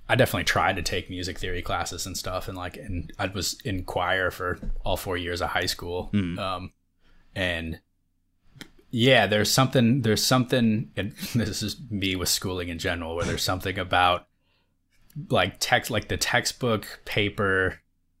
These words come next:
Speaker 1: way of how they teach stuff that just, like, it doesn't, it doesn't cut through to me. And it's,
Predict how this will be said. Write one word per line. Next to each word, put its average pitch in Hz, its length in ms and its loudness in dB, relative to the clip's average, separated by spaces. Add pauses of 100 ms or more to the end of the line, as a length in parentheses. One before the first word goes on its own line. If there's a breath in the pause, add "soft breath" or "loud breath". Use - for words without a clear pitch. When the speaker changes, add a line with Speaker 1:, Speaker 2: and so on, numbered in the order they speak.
(960)
Speaker 1:
way 98 560 2
of 90 260 -2 (100)
how 92 400 2
they 92 400 -4 (100)
teach - 260 -2
stuff - 400 -4
that - 160 -8
just, - 200 -4
like, 101 260 -8
it - 120 -16
doesn't, 92 420 -4 (180)
it 101 160 -8
doesn't 85 320 -4
cut - 220 -8
through 82 160 -10
to 82 80 -12
me. - 320 -14 (680)
And 85 140 -6
it's, 78 160 -8